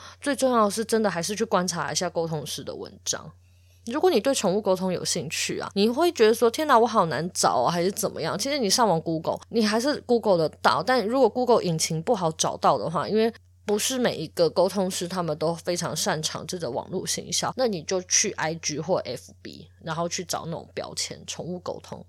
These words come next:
动物沟通的标签，这也是一个方式。可是我，呃，我自己这样观察上来，我会觉得如果你是喜欢那个文字感的人啊，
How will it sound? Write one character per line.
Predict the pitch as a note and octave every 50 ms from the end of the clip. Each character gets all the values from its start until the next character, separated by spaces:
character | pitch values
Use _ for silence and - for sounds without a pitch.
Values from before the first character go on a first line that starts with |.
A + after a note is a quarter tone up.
| _ -
动 | - F#3+ D#3
物 | E3 E3+
沟 | - C#3 A#2+
通 | D#3 D#3 C#3+
的 | -
标 | - - - - -
签， | - - - - F3 - -
这 | - E4+
也 | G#3+ E3+
是 | - - A3
一 | F3
个 | - C#3
方 | - - D3+ - - C#3+
式。 | - - - - - -
可 | - - F#3+
是 | - - D#4+ E4
我， | D4+ A3 D#3 E3+ F3+ D#3+ D3 - -
呃， | - F#3+ F#3 F3+
我 | F3 F3 E3+ F3+ F#3
自 | - - D4+
己 | A#3+
这 | F#3 A3+
样 | G3 F#3 F3+
观 | F#3+ E3+ E3+
察 | F3 E3+ -
上 | - - - D#3+ F#2
来， | D#2 D#2+ D#2+ - - - _ - - _ _ _ _ - _ _ _ _ _ _ -
我 | - F#3+ F#3 F#3
会 | A#3+ D4
觉 | C#4 - G#3+ E3+
得 | E3+ F3+ F3
如 | F3 G3 A3+
果 | A3 B3 A3
你 | G3+ F3 D#3
是 | - - A3+
喜 | G#3+ - - - D3
欢 | D#3 D#3 F3 E3+ E3+
那 | F3 F#3+
个 | F3+ E3+ C#3
文 | C3 D3+ D#3 C#3+ E3
字 | - - G3+
感 | F#3+ - D#3+ - A#1 G#2+
的 | F#2 F2+ D2 B1+
人 | F#2+ C#3 C#3+ E2+ E2 G2
啊， | G#2 E2+ D#2+